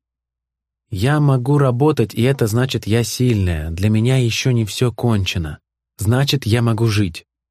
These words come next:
Тело функционирует, оно не превратилось черт знает во что после изнасилования. Оно способно принимать парней добровольно».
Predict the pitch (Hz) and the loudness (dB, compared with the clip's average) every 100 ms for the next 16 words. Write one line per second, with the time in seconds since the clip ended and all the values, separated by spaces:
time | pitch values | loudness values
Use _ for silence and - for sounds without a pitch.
0 | _ _ - 135 139 139 - - 123 113 | _ _ 0 4 4 2 -2 -2 -2 -2
1 | - 117 117 123 107 87 85 107 107 117 | -2 0 2 2 2 2 0 0 2 2
2 | 120 117 104 113 107 104 - 120 123 117 | 2 0 0 0 2 0 -2 0 0 -2
3 | - 120 107 101 107 104 98 107 95 - | -4 -2 0 0 0 2 0 0 -4 -2
4 | 101 87 95 - 87 90 90 - 90 78 | -4 -2 -4 -4 -4 -4 -4 -4 -4 -6
5 | 78 80 - 98 95 113 135 - 107 98 | -10 -12 -8 -4 -2 -2 -4 -4 -4 -4
6 | - 107 110 117 101 101 101 101 98 101 | -2 -2 0 -2 -2 -2 0 0 -2 -4
7 | 92 92 90 87 92 85 78 73 71 | -2 -2 -2 -2 -2 -4 -6 -10 -16